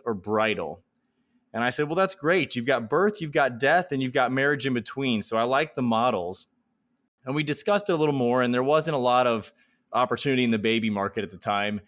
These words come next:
So we landed on bridal, and we bootstrapped it. She started her bridal boutique, and she named it after our first daughter, Hayden Olivia. And it's called Hayden Olivia Bridal, located in Charlotte, North Carolina.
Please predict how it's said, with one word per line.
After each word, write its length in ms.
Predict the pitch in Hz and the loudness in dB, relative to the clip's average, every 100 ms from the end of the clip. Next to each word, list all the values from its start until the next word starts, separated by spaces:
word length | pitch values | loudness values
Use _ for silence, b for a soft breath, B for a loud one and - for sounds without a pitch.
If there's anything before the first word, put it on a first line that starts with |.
| b b | b b
So 140 | - | -4
we 80 | 135 | 0
landed 340 | 139 147 147 | 2 0 2
on 180 | 139 127 | 2 2
bridal, 580 | 101 101 98 92 87 87 _ _ _ _ | 0 0 0 -2 -6 -10 _ _ _ _
and 480 | 110 113 110 110 107 _ _ _ - | -2 0 2 0 -4 _ _ _ -6
we 100 | 113 | -6
bootstrapped 720 | 98 151 151 - 147 143 - | 0 -2 -2 0 0 0 -2
it. 160 | 151 - | -4 -4
She 120 | 104 | -12
started 340 | - 151 151 | -2 0 2
her 60 | 135 | 0
bridal 300 | 123 131 139 | 2 2 2
boutique, 540 | 127 120 143 135 127 | 0 -2 -2 -4 -4
and 180 | 117 113 | -6 -4
she 320 | - 127 127 | -4 -6 -4
named 460 | 120 127 147 170 156 | -2 -2 -2 -2 0
it 80 | 143 | 0
after 500 | 120 120 - 135 120 | 0 -4 -4 0 2
our 380 | 117 117 107 - b - | 2 2 0 -6 b -12
first 500 | - 147 143 - 113 | -2 -2 -2 -6 0
daughter, 460 | 123 117 104 98 | 4 4 2 0
Hayden 440 | 95 - 135 135 135 | -4 -4 -4 -2 -4
Olivia. 560 | 113 113 110 98 85 | -2 0 0 -2 -4
And 120 | 87 | -6
it's 80 | 101 | -8
called 200 | - 113 | -4 -4
Hayden 240 | 95 147 147 | -2 -2 0
Olivia 300 | 143 139 131 | -2 0 0
Bridal, 520 | 120 117 117 110 110 b b - | 2 2 2 -2 -4 b b -2
located 380 | 127 - 131 | -2 0 0
in 80 | 117 | 0
Charlotte, 340 | 110 139 139 127 | -2 0 0 0
North 180 | 127 | -2
Carolina. 640 | - 135 120 110 110 107 | -2 0 2 0 0 -2